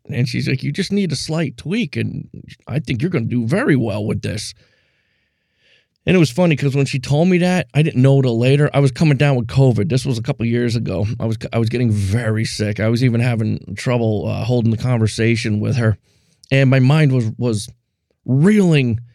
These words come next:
with the possibilities of what she was telling me. It made me hard to even be able to converse with her towards the end of our ninety-minute call. But she changed my life. I highly re-, recommend if you need, uh, need to work on your,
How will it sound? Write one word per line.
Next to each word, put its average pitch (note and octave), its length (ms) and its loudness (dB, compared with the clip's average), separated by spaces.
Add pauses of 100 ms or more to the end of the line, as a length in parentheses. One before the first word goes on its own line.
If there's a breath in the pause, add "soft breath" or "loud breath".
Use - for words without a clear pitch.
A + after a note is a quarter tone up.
(340 soft breath)
with D3 100 4
the C3 60 2
possibilities C#3 920 0
of A#2 120 -4
what C#3+ 160 0
she D#3+ 160 -2
was B2+ 180 -2
telling C#3 360 2
me. A2+ 100 2
It A2 80 0
made D#3 160 2
me D#3+ 100 6
hard D3+ 280 2
to C#3+ 40 2
even A#2 360 -2 (420)
be C3+ 160 2
able C#3+ 200 0
to A2+ 60 -8 (160)
converse C3+ 560 0
with A2 140 -2
her A#2+ 100 -2
towards A#2 320 -2
the A#2 140 0
end B2+ 160 2
of A2+ 100 0
our A2 140 -2
ninety-minute B2 580 -2
call. A#2 420 -4 (680 soft breath)
But D#3 140 -2
she - 180 -6
changed F3+ 460 -4
my D#3+ 140 -2
life. A#2 600 -4 (720)
I B2+ 140 -4
highly C#3 300 0
re-, E3 340 2
recommend E3+ 560 2
if A#2+ 100 -2
you C3 160 0
need, C3+ 520 2 (160)
uh, A2 340 -6
need B2+ 280 -4
to C3+ 60 -2
work C3 280 -2
on C3+ 160 0
your, B2 320 0